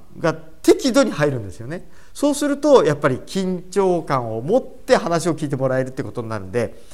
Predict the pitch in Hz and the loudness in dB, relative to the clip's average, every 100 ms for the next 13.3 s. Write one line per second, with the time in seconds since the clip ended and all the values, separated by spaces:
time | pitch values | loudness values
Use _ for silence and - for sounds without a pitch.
0 | - - - - - 147 135 110 107 185 | -16 -16 -16 -16 -2 0 0 -2 -2 -2
1 | 233 240 233 240 214 175 165 - 247 247 | 0 0 2 6 6 4 -4 -4 -4 0
2 | 254 - 135 - 117 90 - - - - | 0 0 -4 -4 -8 -8 -10 -12 -14 -18
3 | - - - - - - - - 101 196 | -18 -18 -16 -16 -16 -16 -16 -12 4 6
4 | 269 - - 151 165 175 156 147 151 123 | 6 4 -2 -2 0 2 4 6 6 4
5 | 117 139 117 127 170 160 147 131 131 98 | 0 -2 0 0 0 0 0 0 0 0
6 | - - - - - - - - - - | -6 -16 -18 -16 -16 -14 -14 -14 -16 -16
7 | - - - - 240 247 262 254 247 233 | -16 -16 -6 -2 0 6 6 8 8 10
8 | 147 113 - 233 269 247 254 247 147 127 | 8 0 -2 2 2 6 6 4 2 2
9 | - - - - - - - - - - | 0 -10 -12 -16 -16 -16 -16 -16 -16 -16
10 | - - - - 302 302 269 285 196 147 | -16 -16 -6 6 6 6 6 6 8 8
11 | 131 104 - - - - - - - - | 6 4 -6 -16 -16 -16 -16 -16 -16 -16
12 | - - 123 151 226 240 247 233 - - | -16 -8 0 4 4 4 2 2 -2 -8
13 | - - - | -10 -12 -14